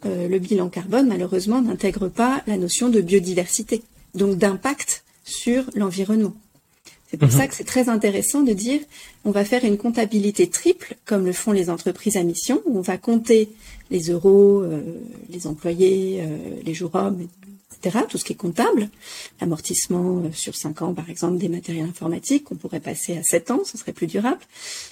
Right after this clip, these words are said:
Speaker 1: Bref, donc ça, c'est comptable. Il y aurait aussi une comptabilité sociale qui inclurait le bien-être au travail, euh, l'épanouissement des salariés, l'acquisition de nouvelles compétences,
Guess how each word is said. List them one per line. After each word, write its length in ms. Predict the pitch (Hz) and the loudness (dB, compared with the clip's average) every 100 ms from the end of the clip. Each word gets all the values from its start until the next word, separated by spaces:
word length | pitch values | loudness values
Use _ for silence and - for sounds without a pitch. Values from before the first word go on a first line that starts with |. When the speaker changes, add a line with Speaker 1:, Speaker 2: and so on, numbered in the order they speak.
| - | -8
Speaker 1:
Bref, 280 | 214 254 - | -2 -2 -4
donc 100 | 208 | -2
ça, 100 | 226 | -2
c'est 120 | - - | 0 0
comptable. 320 | 214 208 240 440 _ - - - - - - | 2 2 -2 -4 _ -20 -20 -20 -20 -20 0
Il 40 | 208 | 4
y 40 | |
aurait 140 | 202 208 | 6 6
aussi 200 | 202 220 | 6 4
une 100 | 208 | 2
comptabilité 560 | 196 185 185 190 190 | 0 0 0 0 2
sociale 560 | - - 294 - 185 381 466 - | 2 4 2 2 2 0 -2 -10
qui 140 | - | -2
inclurait 540 | 196 185 196 196 202 214 | -2 0 0 2 4 4
le 100 | 175 | 2
bien-être 440 | 156 175 175 - | 2 0 -2 -2
au 40 | 180 | -4
travail, 640 | 254 233 202 196 208 233 - - - - | -2 0 0 2 0 -2 -12 -20 -12 -4
euh, 140 | 180 | -2
l'épanouissement 600 | 175 175 175 180 175 175 | 0 0 0 -2 -2 -4
des 100 | 175 | -6
salariés, 600 | 165 202 240 240 202 208 | -4 -2 -2 2 4 4
l'acquisition 520 | 202 202 220 170 - 175 | 4 -2 -4 -4 -4 -2
de 40 | |
nouvelles 220 | 175 175 | -2 -4
compétences, 840 | - 190 254 254 196 196 202 - | -4 -2 -2 0 0 0 -2 -6